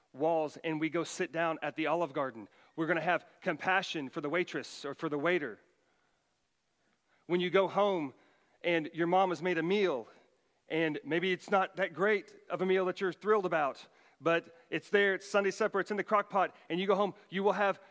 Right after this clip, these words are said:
compassion. You will treat your mom, your dad differently because Christ treat, treats you differently.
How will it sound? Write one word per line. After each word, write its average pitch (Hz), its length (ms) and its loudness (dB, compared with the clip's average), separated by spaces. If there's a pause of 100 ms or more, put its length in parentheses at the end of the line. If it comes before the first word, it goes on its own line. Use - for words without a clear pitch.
(180)
compassion. 202 760 0
You 175 80 -6
will 170 100 -4
treat 220 460 -2 (300)
your 190 400 2
mom, 175 460 2 (200)
your 165 360 -2 (800)
dad 180 440 2 (220)
differently 151 680 0 (220)
because 143 760 -4 (520)
Christ 151 400 -4 (320)
treat, 131 260 -10 (920)
treats - 260 -16
you 185 60 -16
differently. - 380 -16